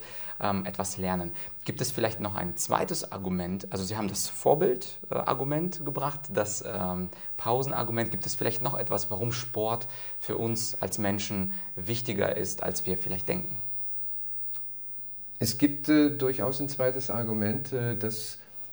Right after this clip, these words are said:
Speaker 2: in der Vergangenheit zu finden ist, wenn wir mal zurückdenken, dass wir Menschen vor zwanzig, dreißigtausend Jahren als Jäger und Sammler
Speaker 1: Mhm.
Speaker 2: unterwegs waren, um unsere Sippe zu ernähren, um Beeren zu sammeln, Mam-,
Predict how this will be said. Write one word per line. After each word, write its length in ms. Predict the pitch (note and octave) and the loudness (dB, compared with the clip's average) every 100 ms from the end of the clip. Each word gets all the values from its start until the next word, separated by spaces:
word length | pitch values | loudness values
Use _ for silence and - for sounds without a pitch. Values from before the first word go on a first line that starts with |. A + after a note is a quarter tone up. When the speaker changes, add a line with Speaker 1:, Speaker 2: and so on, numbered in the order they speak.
| - | -4
Speaker 2:
in 160 | A2 G#2+ | 2 6
der 360 | G#2 G#2 G2+ G2 | 6 6 6 2
Vergangenheit 800 | G2+ G2 A2+ B2 G2+ F2+ - - - - | 0 0 2 2 0 0 -4 -14 -16 -20
zu 100 | - | -20
finden 400 | - A#2 A2 A2+ | -4 -4 -4 -4
ist, 300 | A2+ D3 - | -2 -2 -2
wenn 160 | G2+ G2+ | -2 2
wir 80 | G2+ | 2
mal 180 | G2+ G2+ | 2 0
zurückdenken, 680 | G2 A2+ - A2+ A#2+ B2+ - - - - - - | -2 -4 -2 -2 -2 -4 -8 -10 -16 -20 -20 -14
dass 240 | - G2 - | -4 -4 2
wir 400 | G#2 G2+ G2+ G2 - | 8 10 8 4 -4
Menschen 540 | - G2+ A2+ - A#2 A2+ | 2 4 4 2 0 2
vor 180 | G2 | 0
zwanzig, 420 | G2 G2+ G#2 G#2+ - | 2 2 2 -2 -2
dreißigtausend 680 | G2 G#2 G#2+ G#2 G2 G2+ | -2 0 -2 2 2 2
Jahren 460 | F#2+ F#2+ G#2 A2+ A2+ | 2 4 6 4 2
als 440 | F2+ F2+ - - | 0 -4 -8 -2
Jäger 300 | G2+ G2 A2 | 6 6 8
und 140 | G2+ G#2+ | 4 4
Sammler 460 | G#2 G#2+ A2+ A#2 - - - - | 2 4 4 2 -2 -18 -20 -6
Speaker 1:
Mhm. 80 | A#2 | 0
Speaker 2:
unterwegs 500 | G#2+ G2+ G#2+ A2 - | 4 8 8 6 2
waren, 320 | A2 A2+ A#2 | 4 6 6
um 180 | G2+ F2 | 4 2
unsere 540 | E2+ F#2+ F#2+ F2+ F2+ | -2 -2 0 0 0
Sippe 760 | F2 - - A2+ A2 G#2+ A2 G#2 | -2 -2 2 6 6 6 0 -4
zu 220 | - G#2 | 0 2
ernähren, 800 | E2 G2+ G2+ G#2+ A2 A2 A2+ A2 | 4 4 4 4 4 4 2 2
um 720 | E2 F2+ F2 F2 F#2 F#2 - | 0 -2 -4 -4 -4 -4 -4
Beeren 320 | - G2 G#2 G#2 | 2 4 4 2
zu 120 | G2 | -2
sammeln, 400 | G2+ G#2 G#2 G2+ | 2 2 4 2
Mam-, 320 | G2 G#2 | 0 -2